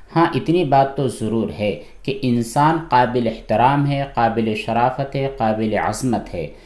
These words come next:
इसी तरह इंसान का एक एक अज़्व काबिल एहतराम है। अब अगर हम अपने जिस्म के नाखून को या जिस्म के किसी हिस्से के बाल को काटते हैं, तो बालों को काबिल एहतराम जगहों पर दफन करना चाहिए।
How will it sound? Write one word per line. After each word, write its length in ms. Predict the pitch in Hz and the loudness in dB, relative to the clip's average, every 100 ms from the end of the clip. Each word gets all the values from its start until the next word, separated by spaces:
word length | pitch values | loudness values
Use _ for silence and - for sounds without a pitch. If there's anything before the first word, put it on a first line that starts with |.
| - - | -18 -4
इसी 260 | 127 185 170 | -2 2 2
तरह 360 | 151 147 147 127 | 2 2 2 0
इंसान 520 | 127 123 156 160 156 | -2 0 2 2 2
का 300 | 151 139 - | 2 0 0
एक 300 | 143 156 151 | 0 2 0
एक 220 | 143 135 - | -2 -4 0
अज़्व 300 | 131 127 120 | 0 0 -2
काबिल 460 | - 110 104 123 | 0 0 2 0
एहतराम 580 | 110 104 - 92 87 80 78 | -2 -4 -6 -6 -4 -6 -10
है। 240 | 87 - - - - - - | -12 -14 -20 -20 -20 -4 6
अब 200 | 151 - | 6 6
अगर 280 | 120 117 117 | 2 4 4
हम 380 | 113 117 98 - - | 4 0 0 -6 -2
अपने 300 | 123 151 151 | -2 2 2
जिस्म 400 | 127 143 143 127 | 2 -2 0 0
के 220 | 123 135 | 0 0
नाखून 480 | 120 110 101 135 147 | 2 2 0 0 -2
को 380 | 151 156 156 - - | 0 0 -2 -6 -6
या 200 | 113 143 | 2 4
जिस्म 380 | 123 139 - 131 | 4 -2 -4 -4
के 160 | 127 135 | -2 -4
किसी 280 | 127 - | -6 -6
हिस्से 440 | 120 113 110 - 147 | -6 -6 -6 -4 -4
के 160 | 139 | -2
बाल 340 | 107 98 127 151 | -2 2 4 4
को 160 | 151 | -2
काटते 460 | 135 107 101 - 95 | -2 -2 -2 -4 -6
हैं, 340 | 98 117 80 - - - | -4 -4 -6 -10 -6 -2
तो 80 | |
बालों 520 | 113 104 113 135 165 160 | 0 4 4 4 4 2
को 200 | 170 165 | 2 0
काबिल 520 | - 131 135 156 135 | 2 2 2 2 2
एहतराम 520 | 131 - 131 147 147 | -2 -2 0 2 2
जगहों 360 | 113 110 127 175 | 2 0 2 2
पर 160 | 160 | 2
दफन 380 | 110 113 - 147 | 2 0 0 0
करना 320 | - 110 107 | 0 -2 -2
चाहिए। 640 | 104 - 90 85 78 73 | -4 -8 -10 -8 -8 -8